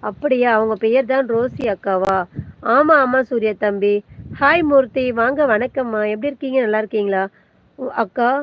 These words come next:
உங்க வீட்டில் உள்ளவர்கள் நலமா? சௌ-, நம்ம வீட்டுல உள்ளவங்க எல்லாரும் நல்லா இருக்காங்க அப்பு பிரியா ப்ரோ. அப்பு ப்ரோ,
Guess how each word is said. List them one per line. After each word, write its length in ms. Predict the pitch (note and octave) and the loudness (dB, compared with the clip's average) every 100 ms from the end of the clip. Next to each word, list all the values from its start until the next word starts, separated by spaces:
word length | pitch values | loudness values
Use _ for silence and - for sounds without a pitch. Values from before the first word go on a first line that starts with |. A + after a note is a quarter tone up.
| D4+ E4+ | -6 -14
உங்க 220 | A#3 A#3 | -10 -8
வீட்டில் 340 | A3 B3+ C#4 C4 | -6 -8 -6 -4
உள்ளவர்கள் 440 | A3+ A3 A3 A3+ | -2 -2 -2 -2
நலமா? 320 | G3+ F#3+ G3 G3+ | -2 -2 -2 -4
சௌ-, 200 | G3+ F#3 _ _ _ - | -6 -10 _ _ _ -8
நம்ம 240 | G#3 G#3+ | -4 -2
வீட்டுல 240 | A#3 C#4 D4 | -2 2 4
உள்ளவங்க 240 | C4 C4 | 4 2
எல்லாரும் 280 | A3+ B3 C4+ | 0 0 0
நல்லா 180 | G#3 A3 | 0 0
இருக்காங்க 320 | A3+ A3+ G#3+ | 0 -2 -2
அப்பு 180 | F#3+ G#3+ | -2 -6
பிரியா 240 | G#3+ G#3 G3 A3+ G#3 | -4 -4 -4 -6 -6
ப்ரோ. 240 | F3 G3+ A#3 D#4 - _ _ - | -4 -2 0 -2 -4 _ _ -10
அப்பு 240 | F#3+ - B3+ | -8 -4 -2
ப்ரோ, 200 | A#3 | 2